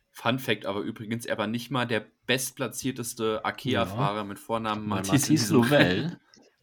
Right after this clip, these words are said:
Speaker 2: nämlich
Speaker 1: <laughs> Ja.
Speaker 2: auch noch dabei war und seine starken Klassikerleistungen in der letzten Saison fortgesetzt hat.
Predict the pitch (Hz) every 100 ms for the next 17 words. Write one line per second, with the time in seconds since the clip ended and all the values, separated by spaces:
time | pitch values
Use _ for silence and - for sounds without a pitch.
0 | _ - 107 101 95 127 139 - 139 95
1 | 92 92 87 87 82 92 120 139 117 107
2 | - 104 107 107 104 - - 113 - 113
3 | - 113 117 - 101 101 - 117 110 117
4 | 131 110 104 98 104 - - 127 - 90
5 | 90 - 110 135